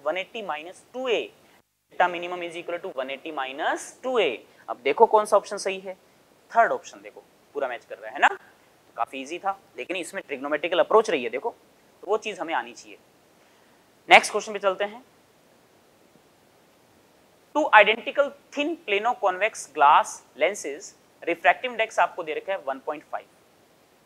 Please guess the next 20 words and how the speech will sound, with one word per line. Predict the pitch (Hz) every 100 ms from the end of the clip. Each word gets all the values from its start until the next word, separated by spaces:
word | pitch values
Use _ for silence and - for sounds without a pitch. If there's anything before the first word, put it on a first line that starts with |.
| - _ _ -
प्लेनो | 214 262 330
कॉन्वेक्स | 254 220 220 220 - - _ _ _ _ _
ग्लास | - 160 160 160
लेंस | 127 117 95
है, | 95 _ _
ठीक | 180
है, | 196
एक | 165
सरफेस | 196 165 175
प्लेन | - 190 208
है | 196 202 _ _ -
और | 117
कॉन्वेक्स | 131 151 185
लेंस | 190 185 -
है। | 185 _ _ _ _ _ _
Each | 226 277 - - -
having | 180 185 254 226
radius | 180 202 175
of | -
curvature | 170 165 202